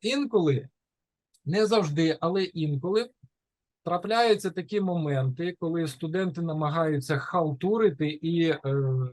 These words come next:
додають в дипломні роботи, в статті ту саму літературу, чи ту літературу, чи ті джерела, які,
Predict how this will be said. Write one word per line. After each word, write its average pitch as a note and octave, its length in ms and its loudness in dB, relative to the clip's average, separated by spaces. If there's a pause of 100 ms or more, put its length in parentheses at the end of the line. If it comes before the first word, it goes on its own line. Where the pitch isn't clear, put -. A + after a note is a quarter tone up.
(1300)
додають A3+ 680 2
в C#3+ 220 -2
дипломні F#3+ 800 4
роботи, C#3+ 680 -2 (360)
в B2+ 180 -4
статті F3 920 -2 (600)
ту B3 220 -6
саму G#3 360 0
літературу, F#3 960 0
чи E3 140 -4
ту A3+ 260 -2
літературу, E3 680 2
чи C3+ 180 -4
ті F3+ 220 -2
джерела, F#3 640 2
які, F#3+ 880 -2